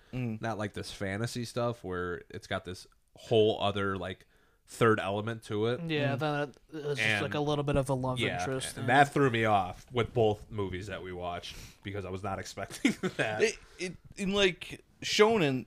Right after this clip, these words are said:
Speaker 1: each, like, shonen has their own powers of how they
Speaker 2: Yeah.
Speaker 1: fight. I feel like that's 'cause it's still an anime, so, like, the love series are still gonna have some sort of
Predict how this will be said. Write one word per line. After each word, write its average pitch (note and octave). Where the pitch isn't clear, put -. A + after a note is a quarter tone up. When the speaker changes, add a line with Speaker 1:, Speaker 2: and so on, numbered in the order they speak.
Speaker 1:
each, F#3+
like, B2+
shonen C3+
has A#2
their A2
own G#2
powers G#2
of G2+
how A2
they F#2+
Speaker 2:
Yeah. B2
Speaker 1:
fight. F#2+
I A#2+
feel E3+
like F3
that's -
'cause F#3
it's E3+
still G#3
an C#3
anime, D#3
so, D3+
like, A#2+
the A#2
love A#2
series G2+
are G#2+
still D3+
gonna B2+
have G#2+
some A#2+
sort -
of D3+